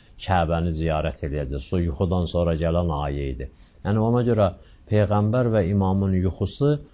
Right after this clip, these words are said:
adi yuxular kimi deyil və bunlar bir ilahi, e, vəhy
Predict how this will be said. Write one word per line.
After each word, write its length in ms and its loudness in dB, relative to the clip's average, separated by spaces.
adi 320 6
yuxular 500 2
kimi 300 -2
deyil 360 2
və 220 0
bunlar 420 2
bir 160 0
ilahi, 560 0
e, 140 0
vəhy 420 2